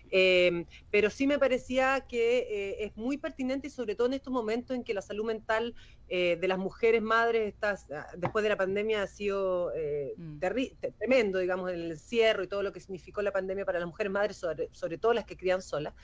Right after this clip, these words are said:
Speaker 1: Eh, me parece muy importante, eh, visibilizarlo, eh, insisto, y que eso no, no significa, por supuesto, que, que existan luces de la maternidad. Lo que pasa es que
Speaker 2: Claro.
Speaker 1: las luces de la maternidad las conocemos desde hace mucho tiempo.
Speaker 2: Claro.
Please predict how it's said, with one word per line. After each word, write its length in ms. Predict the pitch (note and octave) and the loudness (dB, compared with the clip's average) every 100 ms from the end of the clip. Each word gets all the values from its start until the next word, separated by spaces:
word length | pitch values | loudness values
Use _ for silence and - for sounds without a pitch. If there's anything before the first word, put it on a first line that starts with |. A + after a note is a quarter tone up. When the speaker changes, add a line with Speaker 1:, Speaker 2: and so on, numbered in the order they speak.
| - - - - - F#3 | -20 -20 -20 -20 -4 2
Speaker 1:
Eh, 460 | F#3 F3+ F3+ F3 F3 F3 E3+ D#3 | 6 6 6 6 2 -2 -4 -6
me 160 | F#3+ F#3+ | -4 0
parece 300 | G3+ A3+ C4 | 2 4 2
muy 240 | A3+ B3+ | 2 2
importante, 1120 | C#4+ C#4 C4 - B3 D4+ C#4+ E4 F#4 - A3 | 2 2 0 2 0 0 -2 -2 -2 0 -2
eh, 40 | G#3+ | -2
visibilizarlo, 1000 | G#3+ - A#3+ A#3+ A#3+ - B3+ E3+ D3 - | -4 -6 -6 -4 -2 0 0 -2 -4 -6
eh, 400 | F3 F#3 F#3 F#3 | -6 -2 -2 -2
insisto, 600 | C4 C4+ G4 G4 - A#3+ - | -2 2 2 2 2 2 2
y 160 | A3+ | -6
que 380 | B3 B3 B3 B3 | 2 4 4 2
eso 300 | - D4+ D4+ | -6 -6 -4
no, 160 | E4 D4 C4+ B3+ | 0 0 0 0
no 160 | C4+ | -2
significa, 540 | C#4 D#4 D4 - C4+ D#4+ | -2 -2 -4 -4 -2 -2
por 120 | D4 | -2
supuesto, 640 | - - G4+ - - B3+ | -10 -6 -6 -4 -2 -2
que, 240 | B3+ A#3 G#3 - | -2 -10 -10 -8
que 80 | |
existan 580 | A3 - C#4+ C#4 C4+ B3 - | -6 -6 0 0 2 -2 -6
luces 360 | A3 F4 F4+ C#4+ | -2 -2 0 0
de 40 | |
la 60 | B3 | 0
maternidad. 400 | A3+ G#3+ G#3 F#4+ | 0 0 0 0
Lo 60 | G4+ | 0
que 40 | |
pasa 180 | A#3+ C4 | 0 -4
es 40 | |
que 40 | C4 | -4
Speaker 2:
Claro. 100 | A3+ | -4
Speaker 1:
las 40 | |
luces 140 | A3+ C#4 | -2 -2
de 100 | B3+ | 0
la 80 | |
maternidad 380 | A3 G#3 F#3+ A3 | 0 -4 -4 0
las 100 | C4+ | 0
conocemos 440 | A3 F#3+ - B3+ A#3 | -2 -6 0 0 2
desde 180 | G3 G#3 | -2 -2
hace 120 | G3 | -4
mucho 220 | F3+ F3 | -6 -6
tiempo. 460 | B3 G#4 - - C3 | -6 -6 -6 -6 -8
Speaker 2:
Claro. 240 | D3 C3+ | -10 -14